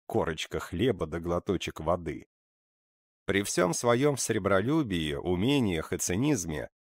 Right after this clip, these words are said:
Хайнрих Помель был почти идеальным главой. Отчего так?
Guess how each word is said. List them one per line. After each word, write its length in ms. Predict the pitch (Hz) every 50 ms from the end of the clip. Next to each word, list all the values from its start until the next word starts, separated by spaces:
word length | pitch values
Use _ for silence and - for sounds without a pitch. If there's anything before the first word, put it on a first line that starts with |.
| _ _ _ _ _
Хайнрих 580 | - - 175 170 160 151 143 127 127 - - _
Помель 480 | - 170 160 151 147 135 127 110 98
был 280 | 95 113 151 151 143 120
почти 560 | - - 113 107 - - - - 139 135 -
идеальным 760 | - 110 110 98 92 101 101 107 110 104 90 92 92 92 87 85
главой. 640 | 87 85 85 87 85 85 82 73 60 62 57 - _ _ _ _ _ _ _ _ _ _ _ _
Отчего 520 | - 104 101 - - - 135 120 127 143 165
так? 340 | - - 69 60 - -